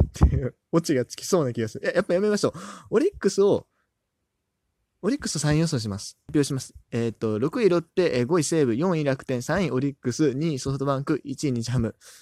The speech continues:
で、ゆ-、えー、そうですね。はい。これでいきたい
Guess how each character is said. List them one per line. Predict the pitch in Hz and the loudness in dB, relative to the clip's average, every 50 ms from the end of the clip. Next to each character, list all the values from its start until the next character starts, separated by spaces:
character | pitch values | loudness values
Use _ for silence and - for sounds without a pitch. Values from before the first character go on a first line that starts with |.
| _ _ _ _ _ _ _ - | _ _ _ _ _ _ _ 2
で、 | 185 196 175 175 | 2 2 4 4
ゆ-、 | 170 208 214 - _ _ | 2 2 2 0 _ _
え | - 139 | -4 -4
ー、 | 139 - - _ _ - | -4 -4 -10 _ _ -8
そ | - - 135 | -2 -2 -2
う | 110 | -2
で | 104 | -2
す | - 127 | -4 -6
ね。 | 127 | -6
は | 110 127 120 | -4 -4 -6
い。 | - - - _ | -6 -8 -16 _
こ | _ - 143 | _ -4 -2
れ | 139 139 | 0 0
で | 131 135 - | 0 0 -2
い | 131 | -4
き | - - | -8 0
た | - - | 4 6
い | - | 6